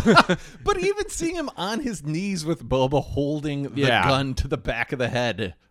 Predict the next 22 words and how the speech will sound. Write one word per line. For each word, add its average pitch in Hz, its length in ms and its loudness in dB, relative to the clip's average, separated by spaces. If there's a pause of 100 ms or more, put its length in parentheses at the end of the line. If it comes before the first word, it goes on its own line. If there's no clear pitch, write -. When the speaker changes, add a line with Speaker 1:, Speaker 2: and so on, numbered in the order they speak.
(100)
Speaker 2:
was 131 140 -6
a 156 120 -2
little 175 240 -2
much. 156 480 -6
Speaker 1:
This - 180 -2
is 494 120 -6 (100)
the 440 80 6
dark 196 340 8
and 180 120 6
horny 175 340 6
episode, 101 480 0
and 113 80 -2
we'll 226 80 4
get 285 140 -2
to 294 80 -2
the 220 100 2
horniness 151 440 4
soon, 143 260 2
but 131 160 0
it's 185 180 2
very 156 380 6
dark, 127 440 2